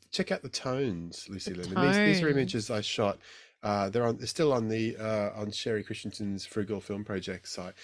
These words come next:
Speaker 1: But these are some images I took in Brisbane. Actually, there's only one there. Was there only one? I don't know. But, but look at the, the, that, that beautiful image there. I think it's really nice. I think it's kinda contrasty. Can you see
Speaker 2: It
Speaker 1: it?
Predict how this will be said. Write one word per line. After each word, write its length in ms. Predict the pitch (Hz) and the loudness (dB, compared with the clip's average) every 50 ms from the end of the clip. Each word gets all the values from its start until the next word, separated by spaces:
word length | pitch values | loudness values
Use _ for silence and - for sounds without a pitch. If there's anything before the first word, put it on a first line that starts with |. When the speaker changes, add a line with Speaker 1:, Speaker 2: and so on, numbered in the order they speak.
| - - - | -20 -14 -12
Speaker 1:
But 100 | - 131 | 0 2
these 160 | 147 143 127 131 | 2 4 4 2
are 40 | |
some 160 | 113 - 117 113 | -2 -2 -2 0
images 280 | 110 110 104 98 - | 0 0 -2 0 -2
I 60 | 104 98 | -2 -2
took 260 | - - 110 104 - | -2 -4 -4 -4 -4
in 160 | 113 98 98 | -6 -6 -4
Brisbane. 600 | 95 104 107 113 - _ - 85 87 101 113 120 - _ _ _ _ _ _ _ - | -2 -2 -4 -4 -4 _ -8 -8 -8 -8 -10 -12 -14 _ _ _ _ _ _ _ -12
Actually, 180 | 98 - 123 | -8 -8 -8
there's 100 | 117 117 | -6 -6
only 120 | 127 120 107 | -6 -6 -4
one 180 | 95 87 87 | -6 -6 -6
there. 160 | 95 104 104 | -6 -6 -6
Was 160 | 107 123 127 117 | -6 -6 -6 -4
there 80 | 123 113 | -4 -2
only 140 | 104 101 | -2 -2
one? 300 | 101 104 107 101 87 90 - - | -4 -4 -6 -6 -8 -10 -14 -10
I 40 | |
don't 160 | 101 104 101 101 | -10 -10 -8 -8
know. 240 | 104 101 95 92 95 _ _ _ _ _ _ | -8 -8 -8 -10 -12 _ _ _ _ _ _
But, 140 | - - - - - - - _ _ | -10 -10 -10 -14 -16 -18 -18 _ _
but 120 | - 135 143 | -6 -2 -2
look 140 | 165 175 - | -2 -2 -2
at 80 | - | -2
the, 180 | 113 107 104 104 | 0 0 0 0
the, 180 | 107 110 113 113 | -2 -2 -4 -4
that, 340 | - 110 104 - - 107 104 | -2 -6 -8 -8 -10 -12 -10
that 240 | 107 101 - - _ | -8 -10 -10 -10 _
beautiful 340 | - 110 113 110 113 - 101 | -4 -2 -2 -2 -2 -4 -4
image 240 | 101 107 101 92 | -4 -4 -4 -6
there. 260 | - 101 107 113 101 92 | -6 -8 -6 -6 -8 -10
I 40 | 104 | -10
think 180 | 107 - - 123 | -12 -10 -10 -10
it's 100 | - - | -10 -10
really 240 | 92 92 - - 90 | -14 -12 -10 -8 -6
nice. 240 | 101 139 185 180 139 | -6 -4 -4 -4 -6
I 60 | 117 | -4
think 160 | - 143 127 | -6 -6 -6
it's 180 | 110 - - - | -6 -10 -12 -16
kinda 280 | _ - - 98 92 | _ -10 -8 -8 -8
contrasty. 560 | 95 - 104 104 - 131 127 - - 208 220 - _ _ _ _ _ _ _ _ _ _ _ _ _ _ _ _ _ _ _ _ _ - | -6 -8 -10 -8 -6 -8 -8 -6 -6 -6 -8 -8 _ _ _ _ _ _ _ _ _ _ _ _ _ _ _ _ _ _ _ _ _ -8
Can 80 | 135 | -8
you 40 | 127 | -6
see 120 | - - 156 | 0 2 2
Speaker 2:
It 120 | 190 240 | 2 2
Speaker 1:
it? 80 | 233 | 0